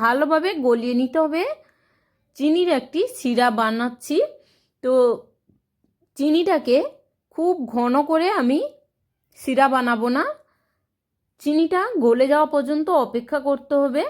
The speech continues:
আর ততক্ষণ এইভাবে খুন্তিটাকে নাড়াচাড়া করতে হবে খুন্তি দিয়ে। আর এখানে দিয়ে দিচ্ছি চারটে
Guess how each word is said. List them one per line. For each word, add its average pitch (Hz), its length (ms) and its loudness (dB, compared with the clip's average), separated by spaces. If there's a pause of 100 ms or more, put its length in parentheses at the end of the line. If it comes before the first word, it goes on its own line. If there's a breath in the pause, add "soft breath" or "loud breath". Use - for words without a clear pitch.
(380)
আর 226 160 -4 (100)
ততক্ষণ 269 580 -2 (140)
এইভাবে 240 340 0 (140)
খুন্তিটাকে 254 680 -4 (160)
নাড়াচাড়া 226 560 0
করতে 294 280 -2
হবে 311 140 0 (100)
খুন্তি 294 340 -2
দিয়ে। 370 160 -2 (1300 soft breath)
আর 226 220 0
এখানে 311 240 0 (100)
দিয়ে 262 220 0
দিচ্ছি 349 300 -2 (300)
চারটে 214 460 -2